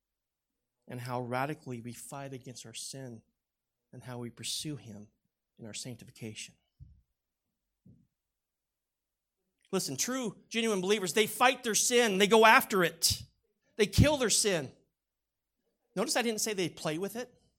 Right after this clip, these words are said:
You see sin in your life, you cut it off. It is that radical. It's that ongoing battle that we all have. And by the way, it's not that we'll ever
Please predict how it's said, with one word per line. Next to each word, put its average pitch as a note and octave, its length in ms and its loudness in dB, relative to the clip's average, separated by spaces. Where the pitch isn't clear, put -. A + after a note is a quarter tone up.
You A#3+ 540 -2
see - 320 0
sin A#3 220 0
in G#3 80 -2
your G3+ 80 -4
life, G3+ 340 -2
you A3 480 -4
cut G#3+ 220 0
it F3 100 -2
off. - 540 -4
It G#3 140 0
is G#3 120 2
that A#3+ 280 8
radical. A3+ 540 4
It's - 200 -6
that A3+ 420 4
ongoing A#3 580 6
battle G3+ 300 8
that F3+ 140 4
we F3 100 4
all D#3 160 6
have. C3+ 380 0
And F3+ 80 -6
by G#3+ 140 6
the A3+ 80 2
way, F#3+ 160 2
it's F3 140 0
not A3+ 160 0
that G3+ 100 0
we'll F#3 220 4
ever G3+ 200 2